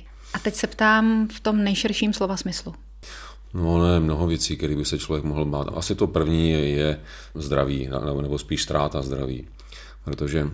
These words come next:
Speaker 2: přece jenom já přicházím do věku, kdy mnoho mých, em, kolegů už, em, má různý zdravotní problémy. Vidím to na, em, našich rodičích, takže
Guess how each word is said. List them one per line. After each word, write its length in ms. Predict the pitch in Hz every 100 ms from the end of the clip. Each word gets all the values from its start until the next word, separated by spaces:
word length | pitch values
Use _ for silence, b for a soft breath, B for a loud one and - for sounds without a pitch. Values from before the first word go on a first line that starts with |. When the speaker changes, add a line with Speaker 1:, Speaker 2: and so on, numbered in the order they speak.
| -
Speaker 2:
přece 300 | - 82 82
jenom 240 | 78 78
já 160 | 73 73
přicházím 560 | 69 85 87 80 82 78
do 100 | 73
věku, 340 | 78 76 78
kdy 280 | 71 78 76
mnoho 240 | 71 71
mých, 340 | 76 76 - 80
em, 320 | 69 71 69
kolegů 460 | 73 76 69 73
už, 360 | 76 76 67 -
em, 160 | 73 71
má 200 | 71 73
různý 260 | 69 78
zdravotní 440 | 65 71 73 82 76
problémy. 600 | 73 69 76 73 78 80 B B B B - -
Vidím 280 | 71 78
to 120 | 76 78
na, 320 | 76 71 67
em, 540 | 71 - 73 69 67
našich 320 | 73 - 80
rodičích, 560 | 71 69 69 - 73 67
takže 360 | 71 67 78